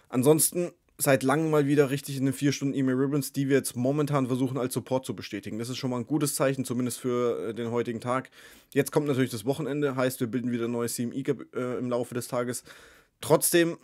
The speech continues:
an sich Struktur erst einmal nach so einer langen Konsolidierungsphase eher meines Erachtens ein bisschen abseits ge-, äh, abwärts gerichtet, erst einmal zumindest. Schaffen wir es jedoch hier mal ein höheres Hoch zu bilden, um die einunddreißigtausendvierhundertzwanzig U-S-Dollar. Also über diese vier Stunden Supply-Zone drüber zu kommen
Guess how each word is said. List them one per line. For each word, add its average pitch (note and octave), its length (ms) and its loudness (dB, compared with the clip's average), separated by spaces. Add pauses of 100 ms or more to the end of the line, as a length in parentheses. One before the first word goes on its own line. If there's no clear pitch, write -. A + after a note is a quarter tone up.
(140)
an C3+ 160 2
sich D#3 320 2
Struktur D3 760 2
erst C3 280 0
einmal C3 220 2
nach B2+ 100 0
so - 80 -6
einer B2+ 160 0
langen B2+ 180 0
Konsolidierungsphase B2+ 1040 0 (560)
eher C#3+ 200 6
meines C#3 280 2
Erachtens - 380 -4 (100)
ein C3 140 -8
bisschen D3 380 0
abseits D3+ 360 2
ge-, C#3+ 200 -2
äh, B2 320 0
abwärts C#3 360 -2
gerichtet, C3+ 360 -6
erst C3 260 0
einmal B2+ 240 2
zumindest. C3 480 0 (800)
Schaffen D3 340 0
wir D3 80 6
es C3+ 60 2
jedoch B2+ 260 2
hier C3 160 0
mal C3 120 0
ein B2 100 -2
höheres A#2+ 280 0
Hoch A2 140 -4
zu A#2+ 140 -6
bilden, A2 200 -2
um B2+ 160 -4
die B2 120 -2
einunddreißigtausendvierhundertzwanzig A#2 1500 -4
U-S-Dollar. A2+ 520 -2 (400)
Also A#2 180 -2
über C3+ 260 0
diese B2 240 0
vier C#3 220 0
Stunden C3 240 -4
Supply-Zone B2 600 -2
drüber C#3+ 280 0
zu - 100 -6
kommen F#2 280 -8